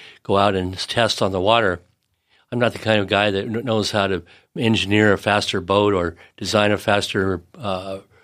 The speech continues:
lifting appendage o-, or, uh, uh, build a boat, uh, lighter in the ends. I'm more of a sails guy. So thinking of sails,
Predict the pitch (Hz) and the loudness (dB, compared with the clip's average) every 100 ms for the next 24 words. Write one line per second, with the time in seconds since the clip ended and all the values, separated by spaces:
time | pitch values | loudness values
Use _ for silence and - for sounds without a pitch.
0 | _ _ _ _ 107 104 - 110 101 - | _ _ _ _ -4 -2 0 2 2 2
1 | 110 107 - - _ _ _ _ _ - | 2 0 -2 -10 _ _ _ _ _ -20
2 | 62 - 101 92 92 90 - - - - | -18 -12 -6 -4 -4 -4 -8 -20 -20 -20
3 | - - - - - - _ _ _ _ | -18 -18 -18 -20 -20 -20 _ _ _ _
4 | - 92 - - - - - - 107 117 | -18 -18 -18 -20 -20 -20 -20 -20 0 4
5 | 120 101 85 104 107 117 95 92 85 98 | 4 2 0 2 2 0 -6 -6 0 2
6 | 110 107 98 98 92 98 95 92 - _ | 2 2 0 0 2 2 0 -4 -14 _
7 | _ _ 131 147 131 123 139 120 117 104 | _ _ -6 -4 -6 -8 -4 0 2 2
8 | 98 - 120 107 95 85 - 85 85 80 | 2 2 2 2 0 -2 -4 -4 -4 -6
9 | - 117 127 - - - 160 165 98 - | -4 -4 -4 -10 -10 -2 2 2 2 0
10 | 110 104 101 | 2 2 0